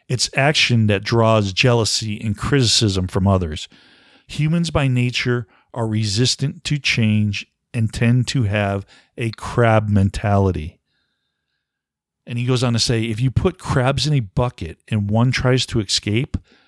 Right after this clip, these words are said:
the other crabs will pull it back down. In the same way,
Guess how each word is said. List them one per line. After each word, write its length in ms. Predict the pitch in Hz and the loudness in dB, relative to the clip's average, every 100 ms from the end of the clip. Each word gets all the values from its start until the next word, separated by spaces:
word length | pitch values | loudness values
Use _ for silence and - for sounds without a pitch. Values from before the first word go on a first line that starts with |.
| _ _ | _ _
the 180 | 123 123 | -6 -4
other 260 | 139 131 156 | -2 0 0
crabs 640 | - 123 113 110 110 - _ - | 0 0 2 2 -2 -6 _ -4
will 100 | 117 | 0
pull 240 | - 131 | 2 0
it 120 | 135 | 0
back 240 | 110 101 - | -2 -2 -2
down. 420 | 101 95 85 90 _ _ - | 0 0 -2 -6 _ _ -4
In 100 | 120 | -2
the 80 | 117 | 0
same 400 | - 127 143 139 | 0 0 2 2
way, 360 | 120 107 98 | 0 -2 -4